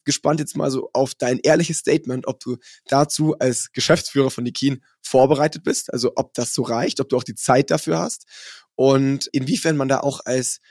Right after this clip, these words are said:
Geschäftsführer vielleicht so gar nicht so diplomatisch am Ende agieren kann, äh, um die breiten Massen zu gewinnen oder also wie da wirklich die realistischen Chancen für dich auch sind, äh, in der Politik durchzustarten, sowohl persönlich als auch nach außen.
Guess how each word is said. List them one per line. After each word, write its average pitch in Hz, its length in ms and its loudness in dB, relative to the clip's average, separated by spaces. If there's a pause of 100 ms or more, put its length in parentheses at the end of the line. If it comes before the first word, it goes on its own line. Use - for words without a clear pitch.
(140)
Geschäftsführer 131 1040 0 (280)
vielleicht 135 360 0
so 135 160 -2
gar 139 160 4
nicht 147 140 2
so 139 100 2
diplomatisch 139 680 -2
am 123 80 -2
Ende 120 200 -2
agieren 131 360 -2
kann, 147 360 0 (120)
äh, 113 200 -2
um 123 180 -6
die 123 80 -2
breiten 135 380 0
Massen 135 280 -2
zu - 160 -8
gewinnen 143 380 2
oder 127 200 6 (200)
also 139 300 4
wie 127 240 -4
da 147 220 6 (140)
wirklich - 300 2
die - 140 -4
realistischen 131 540 0
Chancen 139 400 2
für 117 120 -6
dich 117 160 -6
auch 117 100 -6
sind, 135 280 -2 (280)
äh, 123 120 0
in 127 80 2
der 123 80 2
Politik - 400 -6
durchzustarten, 131 600 -4
sowohl 139 220 4
persönlich 170 520 4 (200)
als 131 200 2
auch 127 80 -4
nach 123 160 -4
außen. - 280 -6